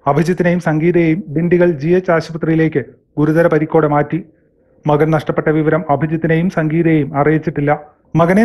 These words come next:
നല്ല രീതിയിൽ നോക്കണമെന്ന് ഇടറിയ ശബ്ദത്തിൽ ആശുപത്രിയിലെ നഴ്സിനോട് അഭിജിത്ത് പറയുന്നുണ്ടായിരുന്നു. ഇവർ ഇരുവരുടെയും കൈക്കും കാലിനും പൊട്ടലുണ്ടെങ്കിലും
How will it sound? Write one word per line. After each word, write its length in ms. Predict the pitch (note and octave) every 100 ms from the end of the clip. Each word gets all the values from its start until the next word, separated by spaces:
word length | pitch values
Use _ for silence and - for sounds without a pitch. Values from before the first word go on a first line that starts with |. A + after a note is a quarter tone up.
| G#3+
നല്ല 200 | G3 G#3
രീതിയിൽ 240 | G#3+ G#3+ G3+
നോക്കണമെന്ന് 460 | F3+ F3+ G3 F3+ E3+ D3+
ഇടറിയ 260 | E3 F3 F3+
ശബ്ദത്തിൽ 400 | F3+ E3+ D#3+ B2+ -
ആശുപത്രിയിലെ 520 | D3 D#3 F3 E3+ E3 E3
നഴ്സിനോട് 540 | D#3+ D#3+ D#3+ F3+ D#3+
അഭിജിത്ത് 420 | E3+ C#3+ D3+ D#3+ D#3
പറയുന്നുണ്ടായിരുന്നു. 680 | D3 D3+ D3 C#3+ C#3 C#3 D#3 - _ -
ഇവർ 180 | C#3+ D#3+ - D#3
ഇരുവരുടെയും 480 | D3+ E3 E3 D#3+ F3+ F3
കൈക്കും 320 | D#3 D#3 F3
കാലിനും 320 | D3+ D#3 E3+ F3
പൊട്ടലുണ്ടെങ്കിലും 640 | D#3+ E3+ E3+ D#3+ D#3 D3+